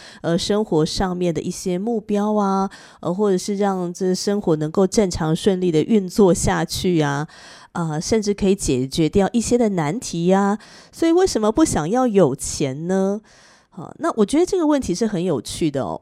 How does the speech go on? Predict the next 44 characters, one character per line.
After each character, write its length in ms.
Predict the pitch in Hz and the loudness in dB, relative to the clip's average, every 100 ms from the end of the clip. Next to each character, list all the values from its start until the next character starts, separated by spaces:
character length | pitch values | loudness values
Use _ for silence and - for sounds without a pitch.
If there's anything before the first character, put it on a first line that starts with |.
| - | 0
为 140 | 330 | 2
什 160 | - 156 | 2 0
么 140 | 151 | -4
你 160 | 151 170 | -4 -4
想 280 | - 139 151 | -4 -4 -2
要 200 | 196 185 | -2 0
有 260 | 160 131 | -2 -2
钱？ 540 | - - - 117 98 190 _ - _ | -4 -6 -6 -8 -8 -16 _ -20 _
那 140 | - 220 | -8 -6
这 140 | 330 | -4
边 180 | 339 381 | -2 0
的 80 | 359 | 0
有 260 | 202 156 | 4 4
钱， 580 | 139 - - 147 151 185 - | 2 -4 -4 -4 -4 -8 -6
也 160 | 240 | -4
许 180 | 320 190 | -2 -2
可 180 | - 208 | -2 -4
以 100 | 226 | -4
指 180 | - 139 | -4 -4
的 160 | 143 | -4
是， 460 | 147 - 190 175 160 _ _ _ | -6 -4 -2 -2 -4 _ _ _
呃， 220 | 156 135 | -12 -12
够 260 | 135 311 277 | -2 2 2
用 240 | 220 202 | 2 0
的 100 | 151 | -2
钱， 600 | 139 - - 127 113 139 - _ _ _ _ | -6 -6 -6 -8 -8 -12 -14 _ _ _ _
或 160 | - | -2
者 120 | 359 208 | 0 0
也 180 | 165 | 0
可 220 | 151 - 247 | -2 -2 0
以 160 | 214 | 0
说 280 | 190 - 208 | 0 2 2
是 400 | 208 - 214 185 | 0 -4 -4 -4
想 260 | - 165 127 | -4 -6 -6
要 140 | 190 | -6
致 300 | - 254 165 | -4 -4 -4
富， 380 | - - 170 - - - | -6 -2 -2 -4 -16 -14
希 200 | - 247 | -4 0
望 200 | 254 226 | 0 0
赚 300 | - 277 220 | 0 2 2
多 320 | - 311 359 | 2 2 4
一 100 | 370 | 2
点 300 | 349 190 131 | 0 -4 -4
钱。 440 | - - 123 78 | -6 -6 -6 -8